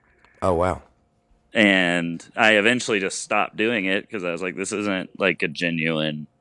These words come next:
Speaker 2: I get it. I was their new vocalist. They kinda wanted me to do what their old vocalist was doing.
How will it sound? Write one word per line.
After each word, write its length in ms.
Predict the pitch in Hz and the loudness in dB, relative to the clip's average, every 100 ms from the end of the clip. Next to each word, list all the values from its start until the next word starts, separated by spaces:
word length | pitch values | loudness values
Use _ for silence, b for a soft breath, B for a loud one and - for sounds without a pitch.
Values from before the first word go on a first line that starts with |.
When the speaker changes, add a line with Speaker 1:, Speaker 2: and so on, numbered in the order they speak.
| _ | _
Speaker 2:
I 120 | 127 139 | 0 4
get 180 | 127 | 4
it. 120 | 117 110 | 4 2
I 100 | 110 | 0
was 120 | 110 | -2
their 140 | 107 | -4
new 220 | 98 98 | -2 -4
vocalist. 600 | 90 85 87 107 98 95 | -2 -4 -4 -2 -2 -2
They 100 | 101 | -6
kinda 200 | 95 95 | -4 -4
wanted 180 | 92 92 | -4 -4
me 120 | 92 90 | -4 -4
to 80 | |
do 100 | 87 95 | -2 0
what 80 | |
their 140 | 123 110 | 2 2
old 220 | 110 101 | 2 0
vocalist 580 | 98 92 110 101 95 98 | -2 -2 -4 -4 -4 -12
was 140 | 98 | -2
doing. 400 | 95 90 90 92 | 2 4 2 -2